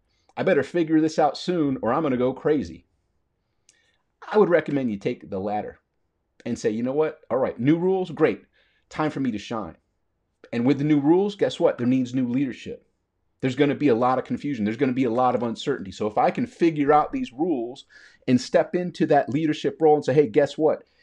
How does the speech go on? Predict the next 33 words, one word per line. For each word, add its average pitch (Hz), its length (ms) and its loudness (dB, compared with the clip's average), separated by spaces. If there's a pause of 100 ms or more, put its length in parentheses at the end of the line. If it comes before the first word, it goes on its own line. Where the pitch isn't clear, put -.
(160)
Here's 202 220 4
where 202 120 8
we 160 180 6
are, 135 200 6
here's 180 240 0
where 175 120 2
we're 147 100 2
going, 131 440 2 (220)
and 123 100 -2
here's 151 300 2
the 139 80 -4
plan 127 340 -4
to 101 100 -12
get 110 200 -6
us 101 140 -10
there." 80 200 -12 (1120)
I 117 120 -6
did 107 220 -2
just 104 220 -8
that 110 240 -6
in 104 60 -10
the 98 60 -6
United 98 160 -8
States 95 220 -12
Marine 101 200 -6
Corps 98 180 -8
boot 104 220 -10
camp. 82 200 -18 (640)
Halfway 139 360 0
through 151 240 2
this 107 160 -4
three-month 120 460 -4
journey, 110 480 -6